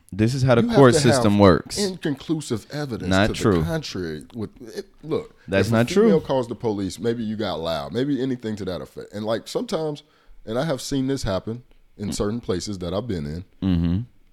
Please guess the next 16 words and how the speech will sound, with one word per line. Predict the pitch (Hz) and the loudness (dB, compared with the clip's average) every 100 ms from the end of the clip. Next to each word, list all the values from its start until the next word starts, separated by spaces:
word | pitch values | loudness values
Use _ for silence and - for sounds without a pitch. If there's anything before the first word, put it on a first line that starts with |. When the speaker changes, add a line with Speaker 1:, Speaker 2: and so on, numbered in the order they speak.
| - | -8
Speaker 2:
The | 104 | -8
police | 101 135 135 170 143 - | -4 -4 -2 -4 -8 -6
might | 110 107 | -4 -4
be | 104 | -4
white, | 95 107 147 - | -2 0 0 -2
and | 95 92 | -6 -6
it | |
might | 98 95 | -4 -4
be | 82 87 | -4 -8
a | |
cultural | 76 - 127 - 98 | -6 -2 -2 -2 -8
thing | 82 92 82 | -6 -8 -6
that's | 76 73 | -8 -6
happening. | 107 107 - 55 - _ _ | -6 -6 -8 -18 -20 _ _
Okay. | 80 90 82 _ _ _ 85 | -8 -6 -8 _ _ _ -2
Speaker 1:
Right. | 85 85 | -2 -2